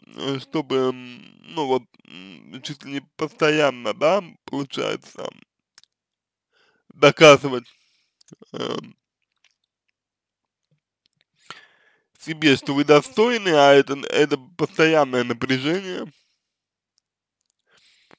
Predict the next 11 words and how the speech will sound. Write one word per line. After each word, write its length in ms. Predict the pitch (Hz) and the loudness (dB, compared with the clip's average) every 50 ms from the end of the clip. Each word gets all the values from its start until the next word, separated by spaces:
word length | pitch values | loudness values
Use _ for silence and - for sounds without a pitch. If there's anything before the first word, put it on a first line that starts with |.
| _ _ - | _ _ -6
то 80 | 143 | -6
есть 160 | 131 - - | -6 -2 -2
это 220 | 156 143 - 143 127 | -4 -2 -2 -4 -6
тяжело, 760 | - - - 143 139 135 139 135 131 127 127 135 143 202 202 170 - _ _ _ _ _ _ _ _ _ _ _ _ _ _ _ _ _ _ _ _ _ _ _ _ _ _ _ _ _ _ _ _ _ _ _ _ _ _ _ _ _ _ _ _ _ _ _ _ _ _ _ _ _ _ _ _ _ _ _ _ _ _ _ _ _ _ _ | -6 -4 -4 -4 -2 0 0 0 0 0 0 0 0 -2 -6 -10 -18 _ _ _ _ _ _ _ _ _ _ _ _ _ _ _ _ _ _ _ _ _ _ _ _ _ _ _ _ _ _ _ _ _ _ _ _ _ _ _ _ _ _ _ _ _ _ _ _ _ _ _ _ _ _ _ _ _ _ _ _ _ _ _ _ _ _ _
то 380 | - 185 190 196 190 175 160 | 4 6 8 8 8 6 4
человек 540 | 143 - - 170 175 175 190 220 254 330 - | 2 2 2 4 4 4 4 2 0 -2 -4
может 600 | 196 180 180 190 208 214 214 202 196 180 151 247 | -8 -8 -6 -2 0 0 0 -2 -4 -6 -8 -10
тяготеть 680 | - 170 160 170 165 156 - - 190 196 202 185 - - | -14 -4 2 4 4 4 4 0 -8 -10 -10 -12 -14 -20
к 80 | - - | -20 -4
тому, 600 | - 180 175 170 170 175 180 180 170 156 147 123 - - - 131 127 | 0 0 0 0 0 -6 -10 -8 -6 -8 -8 -8 -10 -12 -12 -12 -12
чтобы, 840 | - - - - - 175 175 170 156 139 139 139 139 131 127 120 | -12 -14 -16 -8 -2 0 0 0 0 -2 0 2 2 2 2 0